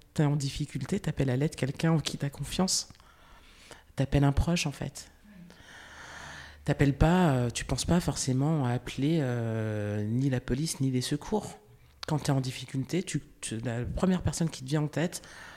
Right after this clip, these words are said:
ben, c'est quelqu'un en qui t'as confiance. Et donc, la question, c'était, effectivement, il y a quelques victimes qui appellent la police.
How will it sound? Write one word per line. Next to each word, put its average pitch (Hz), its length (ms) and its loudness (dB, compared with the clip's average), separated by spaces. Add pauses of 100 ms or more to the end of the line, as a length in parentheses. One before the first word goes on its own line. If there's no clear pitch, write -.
(260)
ben, 139 260 0
c'est 135 280 -4
quelqu'un 139 420 0
en 135 280 4
qui 170 200 -4
t'as 135 100 -4
confiance. - 600 -2 (720)
Et 151 100 2
donc, 139 380 2
la 135 100 0
question, 151 300 -2
c'était, 175 440 0 (500)
effectivement, 214 460 0
il 175 60 2
y - 20 2
a 147 80 0
quelques 180 460 0
victimes 151 540 -2
qui - 180 -4
appellent 143 360 2
la 123 100 2
police. 123 440 -4